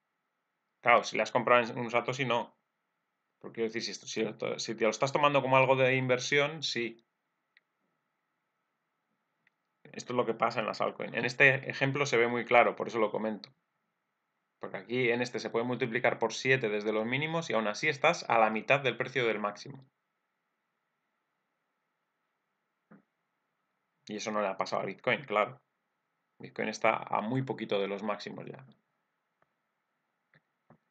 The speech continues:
Teta, dos coma cuatro por ciento arriba. Eh, no termina tampoco de salir de la sa-, de esa situación y mm, yo todavía no la veo bien.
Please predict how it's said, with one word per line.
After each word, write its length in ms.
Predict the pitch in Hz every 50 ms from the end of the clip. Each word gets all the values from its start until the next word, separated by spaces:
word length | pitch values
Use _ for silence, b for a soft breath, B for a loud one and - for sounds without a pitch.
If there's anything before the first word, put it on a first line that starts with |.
| _ _ _ _ _ _ _ _ _ _ _ _ _ _ _ _ _ _ _ _ _ _
Teta, 320 | - 165 160 160 139 123 123
dos 200 | 123 156 139 -
coma 340 | - 165 156 151 147 147 139
cuatro 340 | 165 156 156 147 156 151
por 140 | 139 143 135
ciento 880 | 131 - 147 151 151 151 139 135 156 151 151 151 147 147 143 139 123 104
arriba. 640 | 117 131 143 165 170 175 180 180 196 196 - - _ _
Eh, 800 | - 135 135 135 135 135 131 131 131 131 131 131 131 127 131 -
no 260 | - 135 139 156 165
termina 300 | 160 170 160 160 156 151
tampoco 280 | 135 139 131 143 139 147
de 60 | 139
salir 240 | 135 143 139 143 139
de 100 | 143 135
la 100 | 135 131
sa-, 180 | - 143 - -
de 140 | 135 127 143
esa 160 | 135 147 139
situación 460 | 123 135 131 139 135 135 156 160 160 -
y 640 | 123 127 127 127 127 127 127 123 127 127 120 - - - _ _ _ _ _ _ 113
mm, 200 | 120 120 123 120
yo 260 | 110 127 139 151 143
todavía 320 | - 147 131 131 139 151
no 100 | 156 147
la 100 | 123 110
veo 200 | 113 107 104 107
bien. 340 | 127 156 143 117 101 98 -